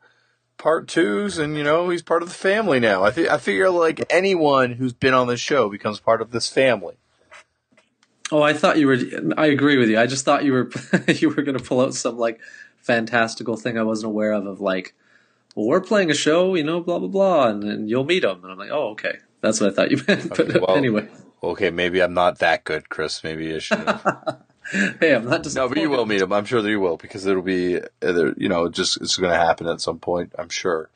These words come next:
Speaker 1: Because, yeah, that's what I was thinking when I was talking to him. I'm like, "This guy's got the exact same taste in music as Chris, pretty much." Like,
Speaker 2: A
Speaker 1: not
Speaker 2: lot of it.
Speaker 1: exactly. Like, I think, like,
Speaker 2: Yeah.
Speaker 1: some of your hardcore stuff's different, obviously, and you go, I think, a little
Speaker 2: Yeah.
Speaker 1: more for that eighty-two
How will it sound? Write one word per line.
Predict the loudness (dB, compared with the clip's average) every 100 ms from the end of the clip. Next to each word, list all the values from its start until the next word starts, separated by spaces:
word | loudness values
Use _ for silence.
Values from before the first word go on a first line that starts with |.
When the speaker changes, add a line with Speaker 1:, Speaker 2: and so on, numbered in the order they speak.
| -10
Speaker 1:
Because, | -6 -2 -2 2
yeah, | 2 2 0 -10 -20 -20 -4
that's | -2 0
what | 2
I | 2
was | 0
thinking | 0
when | 0
I |
was | 0
talking | 2 0 0
to | -4
him. | -6
I'm | -8
like, | -10 -10
"This | -12 -4
guy's | -2 -2
got | -4
the | -6
exact | -8 0 2 2
same | 0 -4
taste | 0 0 0
in | -4
music | -6 -8 -8
as | -10
Chris, | -6 -2 -2 -4
pretty | -8 -10
much." | -14 -18 -20 _ _ _ _ -20 -20 -20 _
Like, | 0 2
Speaker 2:
A |
Speaker 1:
not | 2 2
Speaker 2:
lot |
of | 2
it. |
Speaker 1:
exactly. | 2 0 0 0
Like, | 2 2
I | 0
think, | 0
like, | 0 0
Speaker 2:
Yeah. | 0
Speaker 1:
some | -2 -2
of |
your | 0 2
hardcore | 2 0 -2 -4
stuff's | -4 -6 -6
different, | -12 -10 -10 -4
obviously, | -4 -4 -6 -10
and | -8
you | -4
go, | 0 0 0 -8 _ _ _ -4
I | 0
think, | 0
a | 0
little | 0 0
Speaker 2:
Yeah. |
Speaker 1:
more | 0 0
for | -2 0
that | 0 0
eighty-two | -4 -4 -4 -4 0 0 0 -4